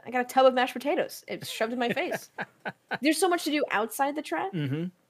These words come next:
Speaker 1: Like, you could watch the race. Like, they have, like, T V set up and, like, certain stations set up where you can watch the race from
Speaker 2: Yeah.
Speaker 1: outside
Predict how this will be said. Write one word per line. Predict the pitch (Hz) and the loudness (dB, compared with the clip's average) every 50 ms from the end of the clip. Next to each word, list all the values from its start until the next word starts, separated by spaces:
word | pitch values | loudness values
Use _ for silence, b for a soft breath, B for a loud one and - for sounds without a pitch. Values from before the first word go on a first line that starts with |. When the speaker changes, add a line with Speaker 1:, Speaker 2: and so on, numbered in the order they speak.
| _ _ _ _ _ _ _ - | _ _ _ _ _ _ _ 0
Speaker 1:
Like, | 254 247 - - | 0 0 0 -2
you | - 226 233 254 277 | -4 -2 0 2 2
could | 349 302 247 190 | 2 0 2 2
watch | - 208 208 - - | 2 2 2 0 -2
the | 196 | -2
race. | 175 185 180 185 190 - | 0 0 0 -2 -2 -4
Like, | 190 202 | -2 -2
they | 226 226 | 0 0
have, | 208 190 - - | 0 0 -2 -4
like, | 151 - | -8 -6
T | - - 269 | -6 -6 -4
V | 262 277 | -2 -2
set | 254 - 269 254 | 0 2 4 6
up | 240 240 233 240 | 6 4 4 2
and, | 208 202 | 0 0
like, | 175 - - - | -2 -4 -6 -4
certain | - 180 - 190 | -4 -4 -4 -2
stations | - - 240 240 - 226 208 | 0 0 0 0 -2 -4 -4
set | 226 214 | -2 -2
up | 208 208 | 0 0
where | 202 190 | 0 0
you | 185 | 0
can | 220 202 | 0 -2
watch | 185 180 185 - - | -2 -2 -2 -4 -4
the | 175 151 | -4 -2
race | 160 156 156 147 - - | -2 -2 -2 -2 -4 -8
from | - - 165 139 | -12 -6 -4 0
Speaker 2:
Yeah. | 156 151 | 0 0
Speaker 1:
outside | 170 165 - - 190 180 190 214 247 | 0 -2 -2 -2 -2 0 0 0 0